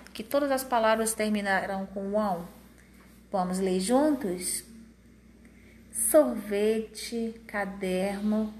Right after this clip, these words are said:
lápis, régua. Será que é esta sequência? Ah, acho que não, não sei. Vocês terão que descobrir. Próxima sequência. Mamão, violão,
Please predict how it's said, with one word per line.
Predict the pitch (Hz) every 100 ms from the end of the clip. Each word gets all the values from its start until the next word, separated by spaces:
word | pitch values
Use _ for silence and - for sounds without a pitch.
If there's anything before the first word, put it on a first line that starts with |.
| -
lápis, | 196 185 175 180 196 - 233 226
régua. | - - 175 165 165 165 160 - - -
Será | - - 156 170
que | 190
é | 185 185
esta | - 185
sequência? | - 175 - 185 220 220 - 180 165 165 - - - - - -
Ah, | 156 156 160 165 160 160
acho | - -
que | -
não, | 294 262 175 165
não | 170
sei. | 208 - 208 165 - - - - - -
Vocês | - - 160
terão | 175 170
que | 185
descobrir. | 190 196 - 277 190 151 - - - - - - -
Próxima | 240 226 254 262 277
sequência. | 285 294 - 175 165 - - - - - - - - -
Mamão, | 220 262 262 269 285 311 330 - - - -
violão, | 196 233 220 208 208 220 247 277 294